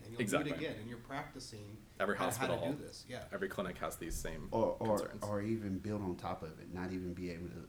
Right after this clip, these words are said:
Speaker 3: look back and say, "This is what I did," but be able to evolve and matriculate the curriculum into residency programs.
Speaker 2: Yep.
Speaker 3: So when you're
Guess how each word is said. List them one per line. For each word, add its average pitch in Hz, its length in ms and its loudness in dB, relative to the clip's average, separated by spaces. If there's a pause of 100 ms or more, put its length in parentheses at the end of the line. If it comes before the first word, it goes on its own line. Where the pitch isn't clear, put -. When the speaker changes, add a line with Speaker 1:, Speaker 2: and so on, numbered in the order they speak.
(120)
Speaker 3:
look 92 160 -8
back 85 220 -6
and 82 100 -10
say, 82 200 -6 (100)
"This 95 220 -8
is 90 100 -10
what 78 140 -6
I - 160 -4
did," 90 340 -2
but 87 160 -12
be 87 200 -2
able 87 180 -4 (120)
to 85 160 -2 (200)
evolve 87 640 -2 (360)
and - 140 -6
matriculate 90 800 -2
the - 80 -10
curriculum 85 560 -2
into 85 580 -2 (140)
residency 107 460 -2
programs. 85 500 -6
Speaker 2:
Yep. 123 120 -2 (240)
Speaker 3:
So 87 180 -2
when 87 260 4
you're 85 160 -2